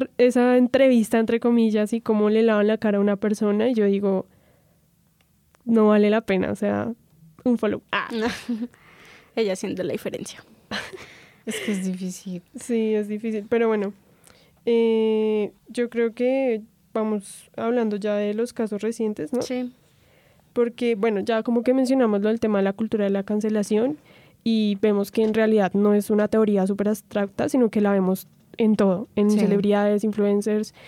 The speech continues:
Speaker 1: incluso en instituciones que pasan de ser idolatrados a ser un banco de ataque en cuestión de horas. O sea,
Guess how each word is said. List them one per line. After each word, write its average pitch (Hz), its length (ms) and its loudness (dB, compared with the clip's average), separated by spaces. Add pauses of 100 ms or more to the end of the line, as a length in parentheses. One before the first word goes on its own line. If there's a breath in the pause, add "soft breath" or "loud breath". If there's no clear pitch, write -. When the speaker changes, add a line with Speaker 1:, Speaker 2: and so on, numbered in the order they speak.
(240 loud breath)
Speaker 1:
incluso 254 520 4
en 269 100 4
instituciones 233 840 2
que 233 120 -2
pasan 202 320 0
de 208 100 0
ser 214 180 0
idolatrados 214 540 0
a 233 80 2
ser 208 120 2
un 196 120 2
banco 196 240 0
de 202 60 0
ataque 202 440 -4 (100)
en 214 220 2
cuestión 202 340 -2
de 185 80 0
horas. 196 240 -4
O - 20 -4
sea, 202 220 -2